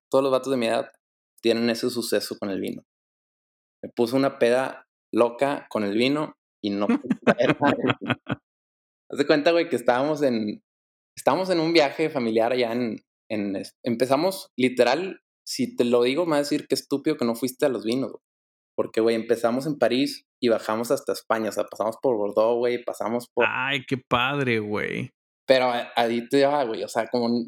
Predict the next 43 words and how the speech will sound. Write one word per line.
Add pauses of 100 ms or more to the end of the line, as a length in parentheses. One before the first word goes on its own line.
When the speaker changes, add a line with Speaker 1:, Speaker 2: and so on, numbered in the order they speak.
Speaker 1:
no
me,
no
me
interesaba
ni
a
mí
ni
a
mis
hermanos,
güey,
pues, (360)
nada,
güey. (800)
Entonces,
güey,
en
una
de
esas
paradas
técnicas
que
tuvimos, (160)
nos
tocó
la
Pamplonada,
güey. (1160)
Entonces,
ahí (100)
estás
en
la
Pamplonada,
güey,
me
compro
el
outfit,
me